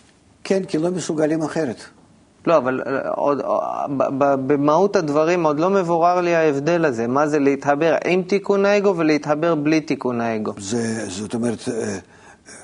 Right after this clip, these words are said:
Speaker 1: מן הסתם להיות מחוברים. אתה יודע מאיפה באה השיטה הנאצית? מפאשו.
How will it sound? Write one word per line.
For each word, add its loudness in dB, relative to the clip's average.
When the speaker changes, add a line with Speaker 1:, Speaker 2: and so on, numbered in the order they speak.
Speaker 1:
מן 0
הסתם 0
להיות 2
מחוברים. -2
אתה 0
יודע 2
מאיפה 0
באה 0
השיטה -2
הנאצית? -6
מפאשו. -2